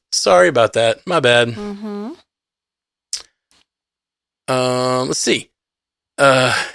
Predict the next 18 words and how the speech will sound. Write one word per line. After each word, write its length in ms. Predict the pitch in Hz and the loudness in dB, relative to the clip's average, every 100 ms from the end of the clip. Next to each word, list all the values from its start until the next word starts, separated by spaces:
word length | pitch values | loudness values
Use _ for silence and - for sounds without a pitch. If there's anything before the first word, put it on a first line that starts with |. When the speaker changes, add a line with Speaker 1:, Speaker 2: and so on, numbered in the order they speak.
| - _ _ | -20 _ _
Speaker 1:
I 100 | 185 | 2
just 140 | 220 220 | 2 2
thought 160 | 147 | 2
you'd 160 | 120 120 | 2 0
enjoy 260 | 120 117 117 | 2 2 2
this 140 | 123 | 0
story 280 | 135 131 135 | 2 4 4
'cause 200 | - 117 | 2 2
I 80 | 110 | 2
feel 160 | 117 | 0
like 180 | 110 - | -2 -2
you 80 | 113 | -2
were, 160 | 107 - - - | -2 -4 -16 -8
you 80 | 113 | -2
came 180 | - 127 | 2 2
in 100 | 113 | 2
pretty 240 | - 110 | -2 -2
hot 400 | 98 104 107 - | 0 2 2 0